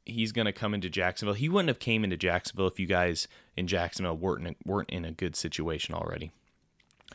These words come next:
You guys have draft picks, cap room. You're gonna have Trevor Lawrence. Let, let that sink in. Starting next year, you're gonna have Urban Meyer and Trevor Lawrence.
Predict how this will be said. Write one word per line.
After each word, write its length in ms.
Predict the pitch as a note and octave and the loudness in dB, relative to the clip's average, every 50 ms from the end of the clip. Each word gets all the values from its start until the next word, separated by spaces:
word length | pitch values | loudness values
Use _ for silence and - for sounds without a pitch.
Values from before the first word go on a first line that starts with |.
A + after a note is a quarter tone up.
| - - - - - - | -20 -20 -20 -20 -10 -2
You 80 | - B2 | 6 8
guys 180 | B2+ G#2+ F#2+ | 8 8 8
have 160 | - F2 - - | 4 0 2 6
draft 360 | A#2 A#2 A#2+ B2+ B2+ - - | 8 10 10 8 8 4 2
picks, 340 | - C3 B2+ - - - - - - - _ _ | 2 2 2 2 0 -6 -8 -10 -16 -20 _ _
cap 340 | - - A2+ A#2 A#2 A#2 - | 4 6 8 8 8 8 6
room. 380 | B2 A#2+ A#2+ A#2+ A#2+ A#2+ A#2 A#2 - - - - _ _ _ - _ _ _ _ _ _ _ - - - | 4 6 6 6 6 6 4 2 -2 -10 -20 -20 _ _ _ -20 _ _ _ _ _ _ _ -16 -2 2
You're 180 | A#2+ B2+ C#3+ | 4 6 6
gonna 120 | C#3 C3 A2 | 6 6 4
have 220 | G#2 G2+ F2+ - | 2 0 0 -2
Trevor 380 | - - A#2 A2 G#2 G2+ F#2+ F2 | 0 2 4 4 4 4 2 2
Lawrence. 640 | F2 F#2 F#2 F2+ F2 F2 F2 - - - - - - - _ _ _ _ _ _ _ _ _ _ _ _ _ - | 2 2 2 0 0 -2 -6 -6 -4 -4 -4 -4 -6 -12 _ _ _ _ _ _ _ _ _ _ _ _ _ -4
Let, 320 | C#3 F3+ A3 A3 - - | 0 0 0 0 0 0
let 200 | A3+ B3 A#3+ - | 0 0 2 4
that 240 | - F3 D#3 D3 - - | 4 4 4 2 -2 -8
sink 500 | - - - - - - D3+ C3+ B2 A#2 | -14 -8 -4 -2 0 2 2 2 2 2
in. 260 | - A#2 G#2 G2 F#2 E2+ | 2 2 2 2 0 0
Starting 380 | - - G3 G#3+ A3 G3 D#3+ | 2 4 4 4 6 4 4
next 300 | C3+ B2+ B2 - - - A#2 | 4 2 2 2 0 0 2
year, 80 | A2+ | 2
you're 160 | A2 G#2+ A#2 | 2 2 2
gonna 100 | A#2+ A2 | 2 2
have 120 | G#2 F#2+ G2+ | 2 4 4
Urban 260 | A2 A#2 A2+ A#2+ A2+ | 4 4 2 0 0
Meyer 300 | A2 G#2 G2+ G2+ G#2 G2+ | 0 2 2 2 2 0
and 100 | F#2+ F2 | -2 -2
Trevor 300 | - - G2+ F#2+ G2 G2 | -4 -4 -4 -2 -2 -2
Lawrence. 380 | F#2 E2+ E2+ E2+ D#2+ D#2 - | -2 -2 -2 -4 -4 -6 -8